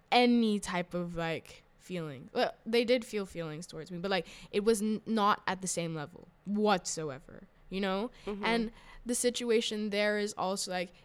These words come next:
Speaker 1: it, it's also difficult because I have a friend who, he was with this girl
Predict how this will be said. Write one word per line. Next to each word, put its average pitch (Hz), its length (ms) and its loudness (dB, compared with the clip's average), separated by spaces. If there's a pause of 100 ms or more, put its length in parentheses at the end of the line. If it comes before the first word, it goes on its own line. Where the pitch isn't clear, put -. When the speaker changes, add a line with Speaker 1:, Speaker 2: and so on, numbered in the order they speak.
(120)
Speaker 1:
it, 226 220 2 (120)
it's 214 220 -4
also 220 320 0
difficult 202 420 -6
because 190 520 -4 (400)
I 214 100 2
have 202 240 0
a 202 60 -4
friend 196 400 -2
who, 185 400 -2
he 190 220 -2
was 180 180 -2
with 190 200 -4
this 180 200 -4
girl 180 580 -2